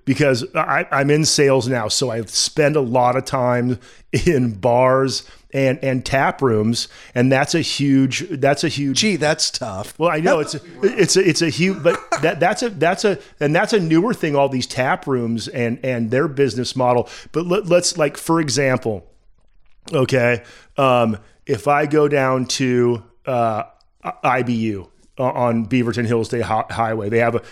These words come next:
Speaker 1: they have a great, they have a great beer menu. I, I wanna say they have, you know, thirty beers on tap. Uh, one through ten are I P As. So most places,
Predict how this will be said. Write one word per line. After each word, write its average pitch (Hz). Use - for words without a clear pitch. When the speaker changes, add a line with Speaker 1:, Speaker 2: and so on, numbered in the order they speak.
Speaker 1:
they 135
have 127
a 117
great, 131
they 131
have 117
a 110
great 123
beer 120
menu. 98
I, 110
I 127
wanna 123
say 139
they 123
have, 104
you 127
know, 120
thirty 147
beers 120
on 113
tap. 110
Uh, 113
one 139
through 151
ten 123
are 113
I 120
P 117
As. 92
So 127
most 139
places, 143